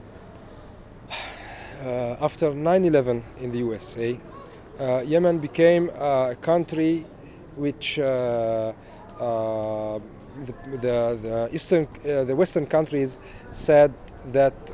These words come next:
uh, that this is a, a dangerous country because there are, uh, terrorists there and, uh, because of Bin Laden is originally from there and et cetera. Uh, but, uh, I think it's, uh, Yemen is not,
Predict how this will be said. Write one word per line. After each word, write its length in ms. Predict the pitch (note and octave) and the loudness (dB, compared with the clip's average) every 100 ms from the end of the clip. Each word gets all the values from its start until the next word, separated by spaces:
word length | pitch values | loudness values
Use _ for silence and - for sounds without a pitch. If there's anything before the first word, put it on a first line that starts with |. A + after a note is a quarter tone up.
| - | -10
uh, 120 | C#3 | -6
that 260 | A#2+ C3+ C3 B2 | 0 0 0 -4
this 160 | C3 | -8
is 160 | C#3 B2 | -6 0
a, 280 | B2 A#2 A2+ A#2 - | 2 2 0 -6 -8
a 40 | B2+ | 4
dangerous 400 | D3 C#3 B2 - | 4 4 0 2
country 400 | C3+ A#2+ G#2+ G2 | 2 2 -4 -6
because 420 | A2+ C3+ C3+ A#2+ - - - | 0 2 2 0 -14 -18 -10
there 160 | A#2+ C3 | 2 4
are, 240 | C#3 C#3 - - | 6 4 0 -2
uh, 220 | B2 A2+ | 0 0
terrorists 420 | - C#3 C#3 - | 0 0 0 -2
there 340 | A#2+ C3+ C#3 C3+ | 6 8 8 6
and, 320 | B2 A#2+ A2+ | 0 -2 -2
uh, 240 | A2+ A2 - - - - - - | -2 -4 -8 -16 -16 -18 -16 -16
because 260 | - C#3+ C3 | -2 0 0
of 120 | A#2 | 0
Bin 120 | B2+ | 4
Laden 400 | C#3 C#3 C#3 C#3 | 6 6 4 0
is 240 | C3+ A#2+ - | -6 -6 0
originally 360 | D3+ C#3+ C#3+ C#3+ | 2 4 2 -2
from 200 | D3 B2+ | -2 2
there 220 | D3+ D3+ | 6 6
and 160 | C#3 C3+ | 4 0
et 60 | |
cetera. 340 | C3 B2 G#2 G2 - - - - - - | -2 -2 -6 -8 -14 -14 -14 -14 -16 -6
Uh, 520 | C3+ A#2+ A#2+ A#2 A2+ G#2 - - B2 | 0 2 4 2 0 -2 -10 -16 0
but, 260 | C#3 D3 - | 2 2 4
uh, 640 | C#3+ C#3 C3+ C3 C3 C3 B2 - - - - - - - - - - | 4 6 4 2 2 0 -4 -16 -18 -18 -18 -18 -20 -20 -20 -16 0
I 160 | D#3 E3+ | 6 6
think 340 | D#3+ F3+ F3+ | 6 2 4
it's, 340 | D#3+ D3+ - - | 2 -2 -4 -12
uh, 640 | - D3 C#3+ C3+ B2+ B2+ B2+ | -8 -2 0 2 0 -2 -4
Yemen 420 | C#3 D#3 F3 E3+ | 0 4 4 2
is 240 | E3 C#3 | 0 0
not, 220 | D#3+ G3+ | 6 6